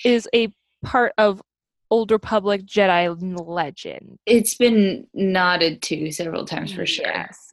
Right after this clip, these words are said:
Speaker 2: Yeah.
Speaker 1: but not like, not like child showing up, healing person.
Speaker 2: Yeah. Mm-hmm.
Speaker 1: I also like how easy it was for What's-His-Face to believe that the child was good, like, just from, like, "Oh, he saved my life.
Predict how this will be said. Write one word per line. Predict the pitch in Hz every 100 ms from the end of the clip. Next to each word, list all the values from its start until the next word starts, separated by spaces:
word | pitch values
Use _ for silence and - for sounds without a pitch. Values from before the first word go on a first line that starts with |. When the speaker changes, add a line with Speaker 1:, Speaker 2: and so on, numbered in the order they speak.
| -
Speaker 2:
Yeah. | 190
Speaker 1:
but | 214
not | 214 202 -
like, | 208 190 185 _
not | 214 220 -
like | 214 196 - _
child | - 294 233 214
showing | - 269 226 214
up, | 190 - - _ _ _ _ _ _
healing | 277 233 196
person. | 175 185 170 180 - _ _ _ -
Speaker 2:
Yeah. | 208 196 - - _ _ _ _ _ _ _ _
Mm-hmm. | 214 220 208 214 _ _ _ -
Speaker 1:
I |
also | 285
like | 311 302
how | 294
easy | 240 240 233
it |
was | 208 196 -
for | 214
What's-His-Face | 190 190 196 208 190 -
to |
believe | 180 175 170 175 -
that | 180
the | 180
child | - 170 170
was | 180
good, | 170 165 170 _ _ 202
like, | 160 -
just | 175 -
from, | 180
like, | 175 -
"Oh, | 240
he | 240 262
saved | 277 262
my |
life. | 226 190